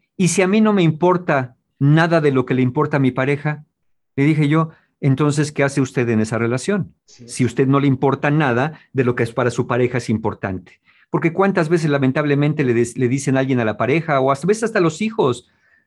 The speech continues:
Speaker 1: "Ay, ¿tú de qué te quejas? Son tus happy problems. Eh, ay, tú, tú no te problemas los míos. Yo sí soy el señor don ejecutivo importante. Tú nomás andas jugando ahí a,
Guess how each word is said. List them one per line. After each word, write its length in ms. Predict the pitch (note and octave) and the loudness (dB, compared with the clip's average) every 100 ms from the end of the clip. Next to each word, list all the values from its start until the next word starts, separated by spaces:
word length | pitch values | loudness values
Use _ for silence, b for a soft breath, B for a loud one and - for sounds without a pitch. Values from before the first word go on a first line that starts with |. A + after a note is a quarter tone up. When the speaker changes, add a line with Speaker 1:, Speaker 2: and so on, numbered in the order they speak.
| - | -6
Speaker 1:
"Ay, 320 | D3 E3 F3+ | 0 2 2
¿tú 120 | G3+ | 2
de 140 | F#3+ | 0
qué 100 | F#3 | 0
te 180 | F3+ F#3 | -2 -2
quejas? 520 | F3+ D#3 D#3 D3+ B2 | -2 -2 0 0 0
Son 180 | - D3+ | 0 -2
tus 180 | D3+ D3 - | -2 -4 -2
happy 260 | D3+ D#3+ | -2 0
problems. 720 | E3 D3+ D3 D3 C3 A2 - - _ _ _ | 0 0 2 2 2 0 -6 -18 _ _ _
Eh, 160 | C3+ D3 | -2 -2
ay, 300 | - D3 E3 | 0 2 2
tú, 420 | D3+ D#3 D#3 E3+ E3+ B | 2 2 4 4 2 B
tú 80 | - | -2
no 140 | E3 E3+ | 0 0
te 80 | |
problemas 420 | D#3+ D3+ D3 E3 D#3+ | 0 0 2 2 2
los 160 | B2+ | 2
míos. 640 | B2+ C3+ D#3 C3+ A#2+ A#2 - | 2 2 2 2 2 0 -2
Yo 220 | C#3 D3 | -2 0
sí 120 | D3+ | -4
soy 360 | C#3+ C3+ D3 C#3+ | -4 0 2 2
el 80 | |
señor 380 | A#2 A#2 B2+ C#3+ | 0 0 2 2
don 160 | C#3+ A#2+ | 2 0
ejecutivo 520 | A2 G#2+ A2 C#3 C#3+ | -2 -6 -4 -2 0
importante. 560 | C3 B2 - C3 C3 C3 | 0 -2 -2 -2 -4 -4
Tú 140 | C#3 | -4
nomás 260 | D3 C#3 C#3 | -2 -2 -2
andas 220 | C#3 - | -4 -4
jugando 380 | A#2 A#2 C#3 A#2+ | -2 -2 0 0
ahí 320 | A2 C#3 C3+ B B | 0 0 -2 B B
a, 220 | - A2+ | -4 -4